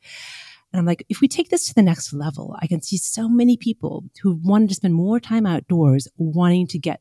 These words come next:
the job done." And we have the most gorgeous A I render of what this could be, with a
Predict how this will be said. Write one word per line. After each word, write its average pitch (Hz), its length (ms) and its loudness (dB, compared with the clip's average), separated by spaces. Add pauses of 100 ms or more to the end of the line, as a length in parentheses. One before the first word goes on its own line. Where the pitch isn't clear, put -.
the 160 100 -4
job 135 400 -6
done." 139 420 -14 (640)
And 180 80 2
we 196 80 4
have 190 140 4
the 202 60 4
most 185 240 2
gorgeous 233 680 2 (260)
A 190 220 0
I 160 300 0
render 151 480 4
of 131 140 -6
what 160 140 -4
this - 160 -12
could 139 260 -12
be, - 320 -6 (220)
with 170 140 0
a 156 40 2